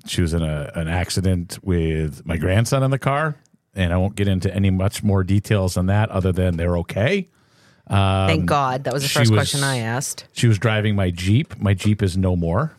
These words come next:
Speaker 1: They've actually already came and took it.
Speaker 2: Ugh.
Speaker 1: So, like, that didn't,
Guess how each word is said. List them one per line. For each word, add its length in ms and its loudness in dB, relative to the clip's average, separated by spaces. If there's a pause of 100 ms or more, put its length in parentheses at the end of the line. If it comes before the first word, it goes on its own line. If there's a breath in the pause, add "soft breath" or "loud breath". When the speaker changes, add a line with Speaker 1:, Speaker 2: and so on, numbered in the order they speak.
(160)
Speaker 1:
They've 140 0
actually 320 0
already 240 -2
came 240 0
and 80 -2
took 240 -4
it. 120 -2 (460)
Speaker 2:
Ugh. 280 0 (280 loud breath)
Speaker 1:
So, 260 -2
like, 200 -2
that 220 -2
didn't, 280 -2